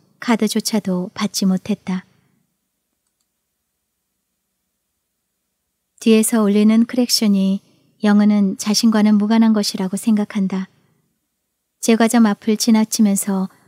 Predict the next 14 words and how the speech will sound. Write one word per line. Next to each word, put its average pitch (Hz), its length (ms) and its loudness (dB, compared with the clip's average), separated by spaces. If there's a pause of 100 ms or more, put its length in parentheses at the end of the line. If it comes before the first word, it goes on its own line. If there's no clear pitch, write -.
(100)
뭉클뭉클 226 760 2
치밀어 247 400 2
오르는 202 400 0
구역질 214 420 -2
때문에 190 500 0 (460)
손수건으로 226 680 2
입을 208 300 0
막고 196 460 -2 (640)
그녀는 202 540 4
빠르지도 226 500 0
느리지도 208 460 0
않은 196 220 0
속도로 202 440 -6
걷는다. 196 600 -2